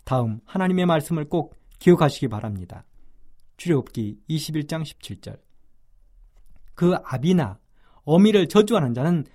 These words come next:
반드시 죽일지니라." 모세는 이처럼 단호하게 부모를 학대하고 저주하는 죄에 대해서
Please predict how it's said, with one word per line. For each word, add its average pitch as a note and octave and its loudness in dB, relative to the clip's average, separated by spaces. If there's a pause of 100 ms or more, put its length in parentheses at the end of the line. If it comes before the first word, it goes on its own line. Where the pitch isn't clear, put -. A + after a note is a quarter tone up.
(140)
반드시 A3+ 4 (400)
죽일지니라." G#2+ -4 (760)
모세는 F#3 4
이처럼 E3+ -2
단호하게 C#3 -2 (300)
부모를 D#3 0
학대하고 A#2 -6 (280)
저주하는 G#3 2
죄에 F#3+ 2
대해서 C3 -4